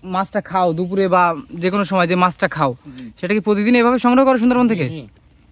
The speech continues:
Speaker 1: ভিউয়ার্স, কি মানে একটা বিষয় হচ্ছে, সুন্দরবনের কোলঘাসের যে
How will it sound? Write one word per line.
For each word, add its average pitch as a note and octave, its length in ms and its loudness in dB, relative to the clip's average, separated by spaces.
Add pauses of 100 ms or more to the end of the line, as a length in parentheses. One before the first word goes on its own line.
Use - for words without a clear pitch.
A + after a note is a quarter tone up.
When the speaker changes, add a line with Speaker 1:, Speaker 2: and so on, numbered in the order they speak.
(680)
Speaker 1:
ভিউয়ার্স, D#3+ 400 -2
কি G#3 300 -4
মানে F3 340 0 (1300)
একটা - 180 -2
বিষয় F#3+ 280 -2
হচ্ছে, G#3+ 400 -2 (120)
সুন্দরবনের F#3+ 680 0
কোলঘাসের F3+ 500 -2
যে F3+ 300 -2